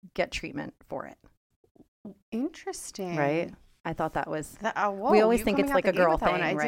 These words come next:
Speaker 1: right?
Speaker 2: yeah, I never ever. Wait, this makes sense. I had a guy once tell me straight up that he had, like, body dysmorphia, and that's why he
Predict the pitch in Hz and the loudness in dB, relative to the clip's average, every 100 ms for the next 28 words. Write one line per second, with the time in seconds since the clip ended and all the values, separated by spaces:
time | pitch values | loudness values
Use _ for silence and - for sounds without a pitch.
0 | - 202 208 277 381 220 185 190 202 208 | -2 -4 -6 -4 -2 -2 -4 -4 -4 -4
1 | 269 294 - 208 202 226 233 233 - _ | -2 -2 -2 -4 -4 -6 -6 -8 -12 _
2 | _ _ _ _ _ - - _ - 302 | _ _ _ _ _ -20 -20 _ -2 -2
3 | 269 202 - 202 185 - 190 233 392 226 | -2 -4 -4 -6 -6 -8 -6 -4 -4 -4
4 | - - - _ _ _ _ _ _ - | -10 -18 -20 _ _ _ _ _ _ -10
5 | 226 269 330 269 214 240 233 196 185 - | -8 -6 -6 -4 -4 -6 -6 -6 -8 -10
6 | - 214 226 214 175 156 165 - _ _ | -10 -6 -4 -4 -4 -6 -8 -14 _ _
7 | _ - - 220 214 220 214 185 180 - | _ -16 -8 -6 -4 -4 -4 -8 -8 -10
8 | 196 175 185 175 165 160 170 285 214 - | -10 -10 -12 -8 -8 -8 -8 -6 -8 -10
9 | 180 165 - - 175 - 202 - 196 180 | -12 -14 -12 -10 -10 -8 -10 -10 -12 -12